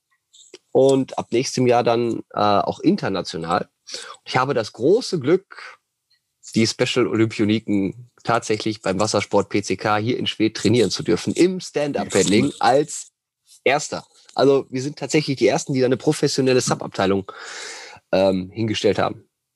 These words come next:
Speaker 2: Und der Hauptumzugsgrund war ja eigentlich nur ein, ein guter Job, den ihr jetzt sogar wieder an den Nagel hängen möchtest.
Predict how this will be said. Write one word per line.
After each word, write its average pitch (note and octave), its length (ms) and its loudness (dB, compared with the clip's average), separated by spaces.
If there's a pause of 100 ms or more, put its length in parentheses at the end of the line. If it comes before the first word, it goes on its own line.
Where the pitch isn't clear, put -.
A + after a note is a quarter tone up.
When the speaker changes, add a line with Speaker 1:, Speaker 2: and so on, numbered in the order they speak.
(260)
Speaker 2:
Und A2+ 200 0
der A2 160 4
Hauptumzugsgrund F3 1040 0
war B2 100 2
ja A2+ 140 2
eigentlich C#3+ 400 0
nur D3 280 4
ein, C#3 440 -2
ein D#3 120 2
guter E3 280 2
Job, D3 280 2
den C3 140 2
ihr C3 60 2
jetzt C3 200 0
sogar B2+ 380 2
wieder B2 460 0 (560)
an A#2+ 220 4
den A#2+ 280 4
Nagel A#2 300 2
hängen G#2+ 240 2
möchtest. G2 560 -2